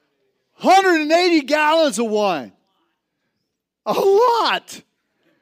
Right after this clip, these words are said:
Like, people are leaving going, "Take some wine with you." Right? "Here, have some more wine. You sure you don't want another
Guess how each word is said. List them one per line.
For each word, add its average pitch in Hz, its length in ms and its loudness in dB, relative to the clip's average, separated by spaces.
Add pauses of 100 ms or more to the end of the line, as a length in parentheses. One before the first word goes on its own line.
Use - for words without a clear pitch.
(500)
Like, 285 560 -4
people 320 240 0
are 285 80 0
leaving 285 320 -2
going, 196 360 -2 (400)
"Take 220 200 -4
some 254 140 -6
wine 285 300 -4
with 208 140 -8
you." 196 160 -18 (1400)
Right? 226 280 -4
"Here, 202 240 -4
have 190 280 -6
some - 160 -6
more 240 200 -2
wine. 262 400 -6
You 151 100 -14
sure 226 200 -8
you 220 80 -8
don't 220 120 -6
want 226 180 -6
another 214 400 -4